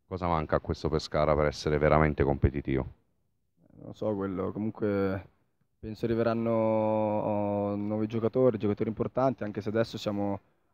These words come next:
Speaker 2: un gruppo molto, anche se giovane, molto, molto forte. Sempre da dimostrare, però siamo un gruppo affiatato.
Speaker 1: Il sorteggio del calendario non è stato particolarmente benevolo nelle prime cinque partite, quantomeno, che, eh, scordi punti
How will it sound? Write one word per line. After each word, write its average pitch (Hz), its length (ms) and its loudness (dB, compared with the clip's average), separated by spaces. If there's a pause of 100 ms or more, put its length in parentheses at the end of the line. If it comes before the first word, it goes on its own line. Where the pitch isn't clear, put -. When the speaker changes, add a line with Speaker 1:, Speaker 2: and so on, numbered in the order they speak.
(120)
Speaker 2:
un 113 140 -18
gruppo 110 300 -10
molto, 110 380 -4
anche 110 200 -4
se 117 140 -10
giovane, 117 260 -2
molto, 110 380 -6
molto 107 300 -12
forte. 98 540 -14 (120)
Sempre 110 300 -10
da 107 80 -4
dimostrare, 117 500 -4
però 104 500 -4 (720)
siamo 113 140 -16
un 110 140 -10
gruppo 110 220 -8
affiatato. 98 440 -8 (800)
Speaker 1:
Il - 40 -20
sorteggio 101 440 0
del 98 120 6
calendario 101 540 6
non 85 160 2
è 90 60 2
stato 85 300 2
particolarmente 82 760 4
benevolo 82 640 6
nelle 80 240 2
prime 80 260 0
cinque 82 320 0
partite, 78 420 4
quantomeno, 90 760 4 (340)
che, 92 300 0
eh, 82 480 4
scordi 90 520 8
punti 82 600 4